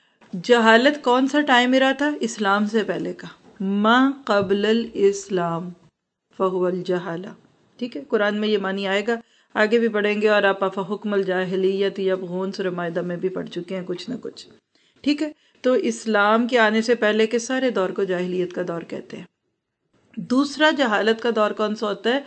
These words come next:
کسی انسان کی ذات پہ اسلام کے لاگو ہونے سے پہلے کا وقت۔ مثلاً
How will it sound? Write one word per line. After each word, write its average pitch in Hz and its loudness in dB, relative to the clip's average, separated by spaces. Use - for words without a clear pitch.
کسی 320 2
انسان 220 0
کی 240 -6
ذات 190 -2
پہ 208 -2
اسلام 185 -4
کے 214 -2
لاگو 185 -4
ہونے 196 -4
سے 214 -6
پہلے 233 0
کا 190 -6
وقت۔ 165 -8
مثلاً 220 0